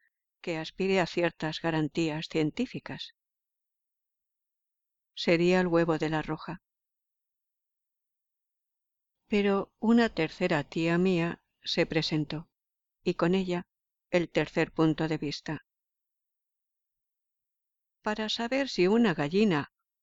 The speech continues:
va a poner huevos o no, recurren los técnicos y prácticos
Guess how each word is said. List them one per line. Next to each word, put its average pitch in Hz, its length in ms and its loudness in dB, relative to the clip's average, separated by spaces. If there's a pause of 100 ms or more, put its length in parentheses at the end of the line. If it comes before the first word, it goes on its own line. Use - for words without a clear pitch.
(200)
va 220 320 0
a 214 40 -2
poner 170 400 4
huevos 170 640 0
o 190 160 4
no, 185 260 2 (840)
recurren 247 540 2
los 226 180 -4
técnicos 214 720 -2
y 190 120 -4
prácticos 180 960 -2